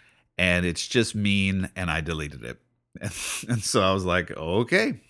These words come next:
<laughs> there we go." And I just thought about that, just that kind of personality that you would just send something out and just do that. And I also just thought how sweet it was that I had a volunteer who was just, "Nope,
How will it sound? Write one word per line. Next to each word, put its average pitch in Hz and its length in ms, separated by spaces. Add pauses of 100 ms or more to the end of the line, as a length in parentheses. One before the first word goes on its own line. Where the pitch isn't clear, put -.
(120)
<laughs> - 1300
there 98 200
we 139 160
go." 131 280 (2000)
And 135 580
I 151 100
just 349 300
thought 98 280
about 82 320
that, 80 280
just 127 240
that 117 180
kind 117 180
of 98 80
personality 80 640
that 78 140
you 87 160
would 85 100
just 87 200
send 90 200
something 85 300
out 82 320
and 135 160
just 302 240
do 320 200
that. - 320 (560)
And 127 140
I 131 60
also 127 240
just 117 140
thought 104 200
how 95 140
sweet 95 320
it 71 80
was 78 260
that 85 100
I 80 100
had 85 140
a 85 40
volunteer 85 580
who 87 140
was 82 160
just, 87 240
"Nope, 135 260